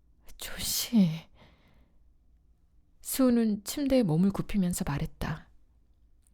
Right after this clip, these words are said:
"내가 그림을 끝낼 때까지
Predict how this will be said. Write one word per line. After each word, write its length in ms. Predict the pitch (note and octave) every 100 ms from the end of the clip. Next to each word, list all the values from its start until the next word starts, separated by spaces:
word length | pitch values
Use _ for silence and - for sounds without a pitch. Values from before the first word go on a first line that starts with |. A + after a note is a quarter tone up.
| _ _ _ _ _ _ - _ _ _ _ _ _ _
"내가 600 | - F3+ F3+ F#3 F3+ D#3 - - _ _ _ _ _ _ _ _ _ - -
그림을 400 | - G3 A3+ A3
끝낼 340 | A3 C4 C#4
때까지 720 | B3+ G#3+ D#3+ - D#3+ D#3+ E3